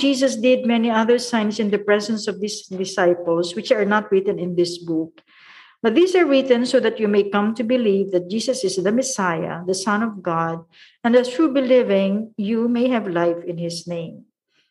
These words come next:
Period. And it seems it's already the end, right? Because you already made a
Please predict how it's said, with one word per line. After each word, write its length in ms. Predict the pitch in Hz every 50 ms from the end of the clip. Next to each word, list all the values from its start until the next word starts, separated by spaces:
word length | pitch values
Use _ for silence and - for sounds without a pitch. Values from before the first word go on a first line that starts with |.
| _ _ _ _ _ _ -
Period. 640 | 254 233 233 233 226 220 196 180 165 - - - - - - _ _ _ _ _ _ -
And 160 | 226 254 294
it 80 | 311 302
seems 320 | - - 320 302 311 -
it's 160 | 277 262 -
already 400 | 285 262 247 254 254 254 269 254
the 160 | 208 214 196 208
end, 520 | 220 254 262 233 185 156 151 - - - _ _
right? 400 | - 202 202 214 240 269 254 - - - _ _ _ _ _ _ _ _ _ _ 220 214 202 190 - - _ _ _ _ _ _ _ _ _ _ _ _ _ _ _ _ _ _ _ _ _ _ -
Because 260 | 269 262 302 277 269
you 80 | 302 285
already 460 | 277 254 269 262 254 254 262 262 262
made 320 | 277 240 240 254 269 262 254
a 300 | 247 226 214 214 214